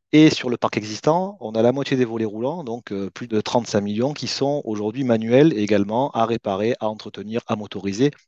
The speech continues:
Donc, un marché de niche, euh, à fort potentiel. Et en plus, on est quand même positionné, et ça, c'est l'essence même de Repar Store,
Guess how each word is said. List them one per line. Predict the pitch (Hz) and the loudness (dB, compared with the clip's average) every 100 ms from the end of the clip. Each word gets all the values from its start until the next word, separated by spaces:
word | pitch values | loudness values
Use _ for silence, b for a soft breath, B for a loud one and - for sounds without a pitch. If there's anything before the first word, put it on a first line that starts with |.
| _ | _
Donc, | 101 - - | -10 -10 -6
un | 110 | 0
marché | 120 - | 2 2
de | 113 | 2
niche, | 113 117 - | 2 0 -2
euh, | - 87 87 | -4 -8 -6
à | 87 | -6
fort | - | -8
potentiel. | - 104 95 - 123 156 _ _ _ | -8 -6 -6 0 0 0 _ _ _
Et | 123 | 2
en | 123 | 2
plus, | - - | -4 -6
on | 107 | -4
est | 101 | -2
quand | - | 0
même | 98 | -2
positionné, | 95 101 - 104 113 - _ | -2 -8 -6 -2 -2 -4 _
et | 90 | -10
ça, | - 107 | 0 0
c'est | - | 2
l'essence | 95 98 101 - | 0 0 -2 -4
même | 107 101 | -6 -4
de | |
Repar | 95 - 98 | -6 -4 -4
Store, | - 190 127 | 0 0 0